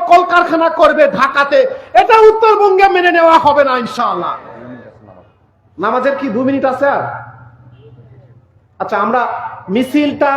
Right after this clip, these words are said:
কি করব তো নাকি? আমরা নামাজ পড়ে কি মিছিল করব আমরা? আচ্ছা, আমি আপনাদেরকে অনুরোধ করব, নামাজ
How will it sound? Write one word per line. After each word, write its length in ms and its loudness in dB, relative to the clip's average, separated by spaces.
কি 120 -4
করব 180 0
তো 80 -2
নাকি? 220 -2
আমরা 200 -2
নামাজ 380 -4
পড়ে 200 0
কি 140 -4
মিছিল 260 -2
করব 300 -2
আমরা? 240 -2
আচ্ছা, 240 -4
আমি 240 -4
আপনাদেরকে 400 -4
অনুরোধ 400 -2
করব, 200 -6
নামাজ 280 -2